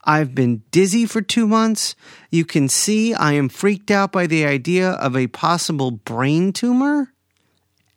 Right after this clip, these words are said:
and a contrast injection. And you're giving me an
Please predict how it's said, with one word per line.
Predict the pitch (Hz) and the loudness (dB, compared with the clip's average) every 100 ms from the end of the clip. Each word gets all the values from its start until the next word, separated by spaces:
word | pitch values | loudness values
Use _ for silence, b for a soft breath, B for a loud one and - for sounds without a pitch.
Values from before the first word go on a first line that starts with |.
| - | 0
and | 190 214 247 285 262 - _ _ _ _ _ _ _ _ | 2 2 2 2 -2 -6 _ _ _ _ _ _ _ _
a | 139 | -10
contrast | - - 143 185 190 233 240 - | -8 0 2 2 0 0 -2 -2
injection. | 247 226 247 247 - 269 262 b b b b b b _ _ - | -2 0 -2 -2 -2 -2 -2 b b b b b b _ _ -4
And | 165 156 | 0 2
you're | 165 185 | 2 0
giving | 160 196 196 | 0 0 2
me | 185 165 | 2 2
an | 131 | 0